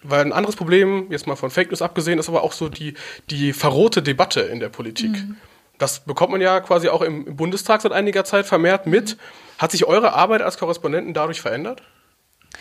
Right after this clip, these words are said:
Speaker 2: Hm. Also, äh, der Bundestag, ähm, ist glaube ich, insgesamt wieder spannender geworden, was kein Nachteil ist. Ähm,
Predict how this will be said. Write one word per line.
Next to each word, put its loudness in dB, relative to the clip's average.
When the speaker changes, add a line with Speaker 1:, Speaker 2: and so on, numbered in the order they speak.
Speaker 2:
Hm. -2
Also, 4
äh, 2
der -2
Bundestag, 0
ähm, -2
ist -6
glaube 4
ich, -6
insgesamt 0
wieder 0
spannender 2
geworden, 2
was 0
kein 2
Nachteil -2
ist. -10
Ähm, 0